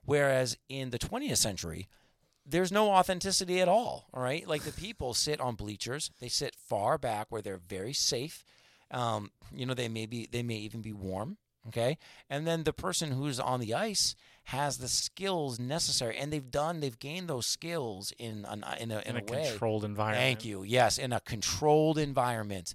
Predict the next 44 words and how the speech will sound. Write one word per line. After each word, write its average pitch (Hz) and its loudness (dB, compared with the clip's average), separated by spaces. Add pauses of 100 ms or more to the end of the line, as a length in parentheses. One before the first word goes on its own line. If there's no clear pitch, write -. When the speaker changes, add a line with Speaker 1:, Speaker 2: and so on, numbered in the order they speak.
(120)
Speaker 2:
Yep. 104 -4
Speaker 1:
They've 131 -4
used, 139 2
they've 127 2
had 107 4
things 104 -4
measured, 151 0 (100)
and 123 -6 (120)
what 135 0
they 131 -2
are 151 4 (220)
is 113 -6
they're 110 0
literally 123 -4
pantomiming 95 -6 (460)
the 120 -2
experience 127 -2
that 98 -4
people - -10
had 110 0
in 101 -10
the 107 -6
nineteenth 95 -8
century. 175 -6
Speaker 2:
They've 180 -8
made 277 2
it 226 2
almost 175 2
boring. 117 2
I 110 0
mean, 117 2
I 143 4
don't 151 4
wanna 131 2
sound 120 2
like, 113 -2 (360)
you 117 -6
know, 107 -4 (580)
morbidly 117 -2
curious 117 0
or 117 0
whatever, 113 2
but, 113 2
like, 120 -2